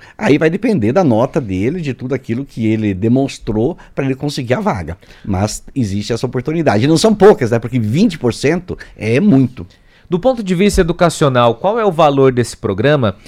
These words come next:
Speaker 2: já que muitos, muitos jovens, quando concluem o ensino médio, por diversos fatores e contextos, acabam não tendo, muitas vezes, a possibilidade do ingresso ao ensino superior, seja nas instituições públicas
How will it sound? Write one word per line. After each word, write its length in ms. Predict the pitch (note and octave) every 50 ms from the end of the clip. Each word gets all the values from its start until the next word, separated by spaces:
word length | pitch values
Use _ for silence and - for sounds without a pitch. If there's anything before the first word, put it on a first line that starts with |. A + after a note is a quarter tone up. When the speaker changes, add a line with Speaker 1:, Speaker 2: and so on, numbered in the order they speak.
| - - - -
Speaker 2:
já 300 | - B2+ A#2+ C#3+ E3+ F3
que 300 | F3+ F3 - F3+ F3 E3+
muitos, 920 | D#3+ D3+ D3+ D#3 F#3 A3 A#3+ A3+ - - G#3 G3+ G3 F#3 E3+ C#3+ - - - -
muitos 240 | D#3+ F3+ E3+ G#3 D#3
jovens, 480 | A#2+ C#3 D#3 D3+ D3 C3 B2+ B2+ A#2+
quando 220 | - - D#3 D3+ D3
concluem 640 | - D#3 D3+ C#3+ B2+ - - D#3 E3+ G#3+ A3+ G#3 F3+
o 80 | D#3 C#3+
ensino 400 | C3 B2 - - - A#2+ G#2 F#2+
médio, 420 | G2+ B2 D#3 D#3+ D3 B2+ A2+ B2
por 160 | - A3+ B3+
diversos 520 | A#3 A3 F#3+ D#3+ G3 G3+ G3 - F3+ D#3+ -
fatores 500 | - C3+ B2 - - C#3 C3 B2 A2 A2+
e 60 | A2+
contextos, 760 | - A#2 G#2 G2 - - E3+ E3+ D3 - - - B2+ - - - - - - - _
acabam 380 | - C#3+ - - E3+ E3 F#3 F#3
não 160 | F3+ G3 G3+
tendo, 380 | F3 - F3+ F3+ G3 G3+ F3 E3
muitas 320 | D3+ D3+ C#3+ D3+ C#3+ B2
vezes, 240 | B2+ D3 D#3+ D3+ D3
a 80 | D#3+ C#3+
possibilidade 880 | - - E3 D#3 - D3+ D3+ D3 C#3+ C3+ A#2+ A2+ C3+ C#3 D3 C#3+ C#3+
do 80 | C3+ D3+
ingresso 580 | D#3+ D#3+ C#3+ C#3+ C3+ C#3 D3 D3+ - - D3 - - - -
ao 160 | - C#3+ D#3
ensino 360 | D#3+ D3 - - D#3+ D3 D3+
superior, 560 | C#3+ - D3 - F3 E3 D#3 C3+ A#2+ A2+ G#2+ G#2
seja 280 | - - E3 D#3 E3+
nas 220 | D#3 C#3+ C#3+ C3 C#3
instituições 560 | C3+ - C#3 C3+ - B2+ A#2 - C3 A#2 -
públicas 580 | - - D3+ F3+ G3+ F#3+ G3 - G#3 G3 F#3